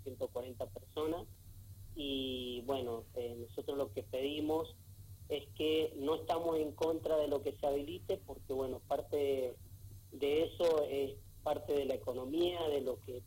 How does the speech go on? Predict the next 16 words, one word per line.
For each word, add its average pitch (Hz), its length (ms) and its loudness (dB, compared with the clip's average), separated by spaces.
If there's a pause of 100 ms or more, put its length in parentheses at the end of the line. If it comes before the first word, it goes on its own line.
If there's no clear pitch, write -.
por 143 160 2
ahí 139 200 2
puede 143 320 2
crecer 135 420 -2
tanto 143 280 -2
nuestro 135 300 -2
departamento 131 720 -2
como 123 220 -8
también 127 300 -8
la 135 120 2
provincia. 147 580 -2 (600)
Eh, 139 320 4
no 147 180 4
estamos 170 500 4
de, 139 600 2
de, 131 460 0